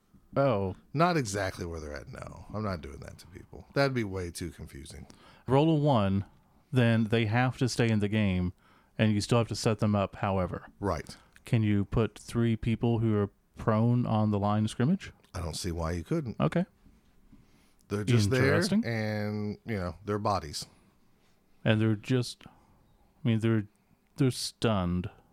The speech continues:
Speaker 1: so they're not prone. They're actually legit stunned.
Speaker 2: They're legit stunned.
Speaker 1: Okay.
Speaker 2: So they'll flip over,
Speaker 1: Cool.
Speaker 2: and then it'll take two turns, so.
Speaker 1: That is interesting.
Speaker 2: Um,
Speaker 1: What if, uh, at the end of the first half, they go stunned?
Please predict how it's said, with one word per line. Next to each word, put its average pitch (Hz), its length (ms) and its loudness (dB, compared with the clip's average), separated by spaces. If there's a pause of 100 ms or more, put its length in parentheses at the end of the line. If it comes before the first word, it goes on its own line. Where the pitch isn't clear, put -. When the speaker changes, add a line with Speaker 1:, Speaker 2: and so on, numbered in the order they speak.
(140)
Speaker 1:
so 98 340 0
they're 104 120 -2
not 101 300 -2
prone. 87 500 -4
They're 92 160 -2
actually 95 340 -2
legit 95 400 -4
stunned. - 380 -12 (120)
Speaker 2:
They're 120 140 0
legit 110 360 -2
stunned. - 400 -8
Speaker 1:
Okay. 151 160 2
Speaker 2:
So 131 120 2
they'll 107 180 0
flip 123 340 -4
over, 95 500 -2
Speaker 1:
Cool. 123 180 6
Speaker 2:
and 104 180 -4
then 92 120 -12
it'll 104 200 -6
take 104 280 -6
two 107 160 -6
turns, 82 380 -8
so. 85 280 -8 (260)
Speaker 1:
That 98 140 0
is 104 120 2
interesting. 110 480 0 (800)
Speaker 2:
Um, 151 640 0 (100)
Speaker 1:
What 131 180 4
if, 135 440 2
uh, 120 540 4 (340)
at 117 160 2
the 120 120 2
end 117 140 4
of 107 60 0
the 107 60 -2
first 107 320 0
half, 101 460 -2 (360)
they 101 100 2
go 95 240 2
stunned? 90 560 -2